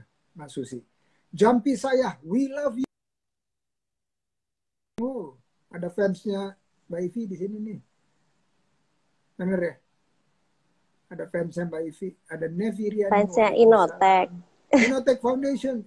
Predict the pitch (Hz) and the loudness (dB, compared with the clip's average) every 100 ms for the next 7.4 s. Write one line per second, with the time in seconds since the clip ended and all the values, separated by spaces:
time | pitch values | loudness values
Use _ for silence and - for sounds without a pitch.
0 | _ 254 277 277 233 208 208 196 262 247 | _ -6 -4 -6 0 0 2 -2 -2 -6
1 | 254 269 233 - 240 - _ _ _ _ | -10 -10 -10 -12 -16 -20 _ _ _ _
2 | _ _ _ 202 - 285 202 - _ _ | _ _ _ -10 -8 -8 -8 -12 _ _
3 | _ - - _ _ _ _ - _ 185 | _ -20 -20 _ _ _ _ -20 _ -10
4 | 180 - _ _ - - - _ 233 226 | -10 -14 _ _ -20 -20 -20 _ -6 -4
5 | 220 - 190 175 202 196 190 - - 226 | -4 0 -2 0 -6 -6 -8 -8 2 4
6 | 240 214 208 202 190 - 196 185 196 190 | 4 2 -2 -6 -8 -4 -4 -2 -8 -6
7 | 175 180 180 | -6 -8 -10